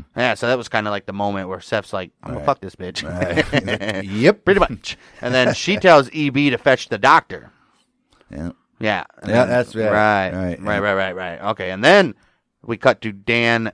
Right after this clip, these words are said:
Speaker 1: and, uh, Brom Garrett at the mining spot. Ellsworth comes over to talk to them. He says, "I've been finding a whole bunch of shit
Speaker 2: Yeah.
Speaker 1: in my stuff."
Speaker 2: He said, "I got enough to eat, get laid, and drunk."
Speaker 1: And drunk. Brom says, "Well, I'm not having any luck,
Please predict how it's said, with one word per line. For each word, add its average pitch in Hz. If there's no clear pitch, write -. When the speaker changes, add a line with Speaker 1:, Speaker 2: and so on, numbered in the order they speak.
Speaker 1:
and, 104
uh, 98
Brom 107
Garrett 110
at 104
the 98
mining 113
spot. 90
Ellsworth 104
comes 104
over 104
to 92
talk 107
to 104
them. 95
He 120
says, 113
"I've 113
been 117
finding 120
a 98
whole 127
bunch 127
of 110
shit -
Speaker 2:
Yeah. 87
Speaker 1:
in 113
my 127
stuff." 104
Speaker 2:
He 85
said, 82
"I 90
got 92
enough 92
to -
eat, 113
get 90
laid, 117
and 85
drunk." 90
Speaker 1:
And 104
drunk. 110
Brom 110
says, 110
"Well, 107
I'm 151
not 170
having 151
any 127
luck, 156